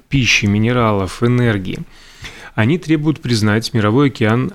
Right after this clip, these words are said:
живым организмом со всеми вытекающими в прямом смысле, э, последствиями, потому что, э, катастрофические экологические различные, э, последствия жизнедеятельности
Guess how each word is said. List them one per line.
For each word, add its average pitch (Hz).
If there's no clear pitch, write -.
живым 120
организмом 120
со -
всеми 185
вытекающими 143
в 131
прямом 127
смысле, 127
э, 113
последствиями, 135
потому 123
что, 113
э, 113
катастрофические 117
экологические 113
различные, 107
э, 101
последствия 110
жизнедеятельности 107